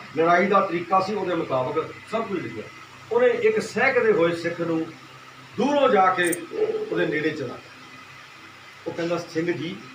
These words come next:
ਤੁਸੀਂ ਤਾਂ ਥੋੜ੍ਹੇ ਪਲਾਂ ਬਾਅਦ ਮਰ ਜਾਓਗੇ, ਪਰ ਮੈਨੂੰ ਇੱਕ ਸੱਚ ਦੱਸ ਜਾਓਗੇ, ਤੁਹਾਡਾ ਉਹ ਸੱਚ ਕਿਤਾਬਾਂ 'ਚ ਜਿੰਦਾ ਰਹੂਗਾ।" ਇਹ ਧਿਆਨ ਨਾਲ ਸੁਣਨ ਵਾਲੀ ਦਲੇਰ ਸਾਹਿਬ, ਇਹ ਅੱਗੇ ਕਹਿਣ ਵਾਲੀ ਗੱਲ ਹੈ।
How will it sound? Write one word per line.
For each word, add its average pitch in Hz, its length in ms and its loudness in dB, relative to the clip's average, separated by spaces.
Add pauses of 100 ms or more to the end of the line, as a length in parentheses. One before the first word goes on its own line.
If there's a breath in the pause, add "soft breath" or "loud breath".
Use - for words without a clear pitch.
(280)
ਤੁਸੀਂ 202 220 -4
ਤਾਂ 208 140 0
ਥੋੜ੍ਹੇ 180 360 -4
ਪਲਾਂ 156 320 -2
ਬਾਅਦ 143 200 0
ਮਰ 120 220 -6
ਜਾਓਗੇ, - 260 -12 (720)
ਪਰ 233 140 4
ਮੈਨੂੰ 226 260 6
ਇੱਕ 247 120 4
ਸੱਚ 233 320 2
ਦੱਸ 202 260 6
ਜਾਓਗੇ, 220 520 4 (280)
ਤੁਹਾਡਾ 233 320 4
ਉਹ 262 260 4
ਸੱਚ 294 340 2
ਕਿਤਾਬਾਂ 233 500 4
'ਚ 185 60 0
ਜਿੰਦਾ 196 260 4
ਰਹੂਗਾ।" 135 400 -2 (280)
ਇਹ 202 60 0
ਧਿਆਨ 208 340 4
ਨਾਲ 254 180 2
ਸੁਣਨ 208 180 0
ਵਾਲੀ 196 160 4
ਦਲੇਰ 180 340 -4
ਸਾਹਿਬ, 220 180 -6 (420)
ਇਹ 180 100 -2
ਅੱਗੇ 175 160 -4
ਕਹਿਣ 180 220 -4
ਵਾਲੀ 156 180 -2
ਗੱਲ 117 160 -6
ਹੈ। - 160 -12